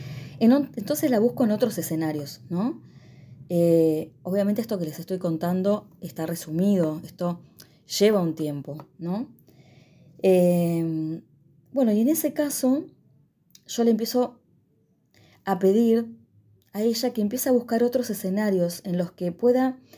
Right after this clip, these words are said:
describirme alguna situación en la que esté sintiendo esta emoción, porque también la pasamos por el cuerpo, porque también la se siente internamente.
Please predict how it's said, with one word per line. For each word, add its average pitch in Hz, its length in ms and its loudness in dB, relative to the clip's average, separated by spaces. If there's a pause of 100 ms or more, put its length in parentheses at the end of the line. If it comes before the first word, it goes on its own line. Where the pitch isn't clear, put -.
(140)
describirme 208 640 0
alguna 180 300 -2
situación 190 580 -4
en 190 120 0
la 165 120 -2
que 165 80 -10
esté 240 200 -6
sintiendo 180 880 -2 (380)
esta 190 260 -4
emoción, 156 640 -4 (560)
porque 180 240 2
también 180 280 4
la 240 120 4
pasamos 196 320 -6
por 180 160 -6
el 175 140 -2
cuerpo, 190 380 -4
porque 160 300 -6
también 175 400 4
la 185 100 -2
se 170 140 -8
siente 165 340 -4
internamente. 160 840 -2